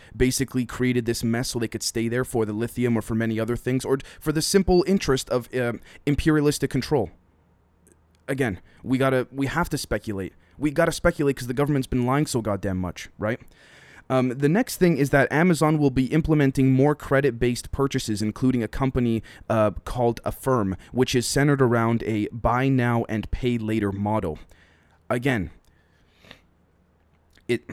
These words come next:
if you ask me, and Camden brought this up to me, Camden brought this story up. Again, thank you, brother, as always. I'm sure everyone appreciates, uh, your work, uh, uh, that you do and all that, but Camden made a great, uh, thing. He texted it to me. He goes, "Yes, of course, let's just drown people in more debt and more credit." It's true.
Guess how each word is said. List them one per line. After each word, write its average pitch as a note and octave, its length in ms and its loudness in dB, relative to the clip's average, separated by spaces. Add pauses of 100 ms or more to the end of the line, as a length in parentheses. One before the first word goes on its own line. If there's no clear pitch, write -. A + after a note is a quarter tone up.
(300)
if C3 120 -8
you C#3+ 140 2
ask D#3+ 220 0
me, F#3+ 340 2
and B2+ 180 -2
Camden C#3+ 360 0
brought B2+ 180 0
this - 160 -6
up C3+ 140 -2
to C#3 100 -4
me, C#3 140 0
Camden B2+ 380 -2
brought A#2 180 0
this G#2 120 -4
story A#2+ 280 2
up. A#2 120 0
Again, A2 200 -2
thank A2+ 240 -4
you, A2+ 80 -6
brother, G#2 240 0
as F#2 120 -6
always. A2 280 -2
I'm G#2 80 -4
sure A2 160 -2
everyone G#2 240 -2
appreciates, A2+ 560 -4 (100)
uh, G2+ 60 -4
your G2 240 -6
work, G#2+ 340 -4
uh, F#2+ 40 -4
uh, E2+ 280 -6
that G2+ 140 -8
you G2+ 100 -8
do B2 160 0
and A#2 80 2
all A2 140 0
that, G#2 180 -2
but A2+ 160 -4 (220)
Camden C#3+ 320 0
made B2+ 140 2
a A#2 40 0
great, B2 320 -2
uh, G2 140 -4 (280)
thing. A#2+ 280 0
He A2 100 -4
texted A#2+ 300 -4
it G#2 100 -4
to - 80 -10
me. F#2+ 100 -4
He G#2 80 -6
goes, G#2+ 200 -6
"Yes, C3 180 -2
of A#2 80 -10
course, A#2 300 -4
let's B2 100 -2
just A#2 160 -8
drown A#2 240 -2
people A2+ 320 -4
in G#2+ 60 0
more A2 180 0
debt G#2+ 300 -4
and A2 100 -4
more A2 140 -2
credit." - 460 -4 (200)
It's - 160 -4
true. - 300 -2